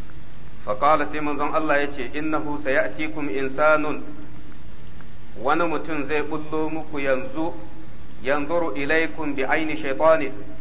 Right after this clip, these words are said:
Mutumin nan yana kallo amma da ido na shaiɗan. Wannan yana cikin mu'jizozin manzon Allah.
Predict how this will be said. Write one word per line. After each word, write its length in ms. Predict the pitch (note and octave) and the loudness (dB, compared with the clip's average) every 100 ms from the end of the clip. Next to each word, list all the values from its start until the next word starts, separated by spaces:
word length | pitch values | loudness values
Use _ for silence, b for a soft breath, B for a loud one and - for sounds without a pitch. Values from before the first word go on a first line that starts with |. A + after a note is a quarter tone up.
| - - - - - - - - - A#2 | -2 -2 -2 -2 -2 -2 -2 -2 -2 -2
Mutumin 420 | B2+ E3+ D#3 C#3+ | -2 0 0 2
nan 240 | D#3+ D#3+ - - | 2 0 -2 -2
yana 440 | A#2+ D#3 D3+ C3 - | 0 4 4 4 2
kallo 640 | D#3+ D#3+ D#3+ D#3+ D#3+ E3 E3 - - - - - - - - - - - - | 2 2 0 0 0 0 -2 -2 -2 -2 -2 -2 -2 -2 -2 -2 -2 -2 0
amma 300 | C3+ D#3 D#3+ | 0 2 2
da 80 | |
ido 260 | C#3 D#3 C#3 | 0 0 0
na 80 | C3 | 0
shaiɗan. 360 | B2+ A2 A2+ G#2 G#2+ - - - - - - - - - - - - - - - - - - - - - - - - - - - - - - - - - - - - - - - - - - | 0 0 0 0 -2 -2 -2 -2 -2 -2 -2 -2 -2 -2 -2 -2 -2 0 -2 -2 -2 -2 -2 -2 -2 -2 -2 -2 -2 -2 0 0 0 0 0 -2 -2 -2 -2 -2 -2 -2 -2 -2 -2 -2 0
Wannan 300 | G#2 D#3 D3+ | 0 2 2
yana 240 | D3+ D3 C3 | 0 0 0
cikin 220 | - C#3+ | 0 -2
mu'jizozin 540 | C#3 D3 D3 C#3+ C#3 C#3+ | -2 -2 -2 -2 -2 -2
manzon 320 | C#3 A2 G#2+ | -2 -2 -2
Allah. 280 | G#2+ G2 F2+ | -2 -2 -2